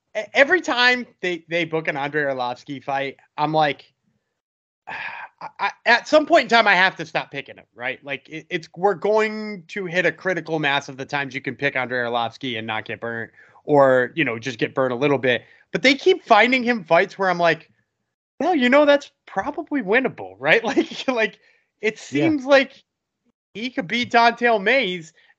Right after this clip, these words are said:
Speaker 1: And, like, it does seem like he could beat Don'Tale Mayes. Like, what about Don'Tale Mayes screams, like,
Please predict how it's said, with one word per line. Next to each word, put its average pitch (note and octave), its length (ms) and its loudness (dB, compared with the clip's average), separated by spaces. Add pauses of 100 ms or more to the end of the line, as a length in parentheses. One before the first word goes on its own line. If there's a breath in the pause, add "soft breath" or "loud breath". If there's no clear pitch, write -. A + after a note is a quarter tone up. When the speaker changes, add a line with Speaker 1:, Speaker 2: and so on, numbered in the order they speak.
Speaker 1:
And, B3 120 4
like, B3 300 0
it A3+ 240 -4
does G3+ 300 2
seem A3 200 -6
like G3 140 0
he G3 140 -12
could F3+ 160 -6
beat F3 160 -10
Don'Tale E3 340 0
Mayes. E3 240 -4
Like, C#3 160 -4
what E3+ 240 2
about F3+ 340 4
Don'Tale E3 460 -2
Mayes C#3+ 500 -4 (220 soft breath)
screams, D#3+ 540 -2
like, C#3 260 2